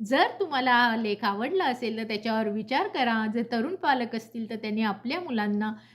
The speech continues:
मराठी शाळेत घालण्याचा निश्चय करा आणि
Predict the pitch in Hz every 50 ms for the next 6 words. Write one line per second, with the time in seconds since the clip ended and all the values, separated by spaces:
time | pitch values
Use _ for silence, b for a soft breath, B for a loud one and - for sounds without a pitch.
0 | B B - 220 233 269 349 440 415 415 - 302 254 247 247 226 220 220 208 240
1 | 233 214 202 202 208 202 208 240 226 220 208 208 214 - - 339 370 359 294 254
2 | 240 226 226 226 226 - B B B B B B B B B _ _ - 381 440
3 | 494 571 539 415 285 254 254 247 262